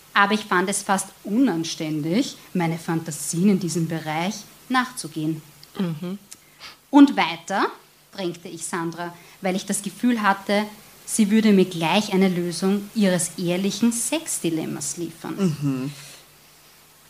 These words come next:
Speaker 1: Sandra knuffte mich sanft am Arm.
Speaker 2: Vor allem
Speaker 1: Hey.
Speaker 2: sanft, nämlich so.
Speaker 1: Ja, so. "Hey, du scheinst ja richtig scharf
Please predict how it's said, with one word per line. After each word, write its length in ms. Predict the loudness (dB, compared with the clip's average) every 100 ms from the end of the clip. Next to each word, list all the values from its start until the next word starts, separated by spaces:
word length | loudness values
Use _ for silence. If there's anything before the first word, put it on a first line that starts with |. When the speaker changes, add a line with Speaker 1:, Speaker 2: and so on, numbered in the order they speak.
| -20 -16
Speaker 1:
Sandra 640 | -8 -2 2 2 2 2 0
knuffte 600 | -2 6 8 8 4 2
mich 180 | 2 -2
sanft 500 | -4 0 0 -2 -6
am 120 | -6 -4
Arm. 320 | 0 0 0 -6 -20 -20 -20 -20 -20 -18 -18 -18 -20 -20 -20 -20 -20 -20 -12 -6 -4 -4 -4 -6 -8 -6 -8 -8 -8 -8 -8 -10 0
Speaker 2:
Vor 160 | 4
allem 140 | 4 4
Speaker 1:
Hey. 140 | 2
Speaker 2:
sanft, 420 | 4 4 0 -6
nämlich 220 | -8 -8 -8
so. 40 |
Speaker 1:
Ja, 140 | -10 -12
so. 80 | -16 -20 -20 -20 -20 -20 -16 -10 -6 -2 -2 -2 -6 -6 -10 -8 -10 -10 -14 -18 -16 -16 -16 -10 -8 -8 0
"Hey, 360 | 4 6 4
du 80 | 0
scheinst 360 | -2 -2 -2 -4
ja 60 |
richtig 380 | -8 -10 -12 -4
scharf 420 | -2 -2 -6 -10